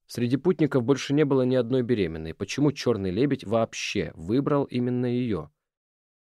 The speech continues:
Шана усиленно заморгала, прогоняя слезы тревоги и отчаяния. «Я не знаю»,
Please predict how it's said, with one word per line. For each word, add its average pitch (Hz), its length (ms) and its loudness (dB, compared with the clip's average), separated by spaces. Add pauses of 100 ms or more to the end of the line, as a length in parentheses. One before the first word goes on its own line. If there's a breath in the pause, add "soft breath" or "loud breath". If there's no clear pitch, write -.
(360)
Шана 139 280 2
усиленно 123 440 2
заморгала, 113 560 2
прогоняя 117 500 0
слезы 107 440 -2
тревоги 113 420 -4
и 113 180 -8
отчаяния. 82 760 -4 (560)
«Я 117 480 2
не 131 180 0
знаю», 101 640 -2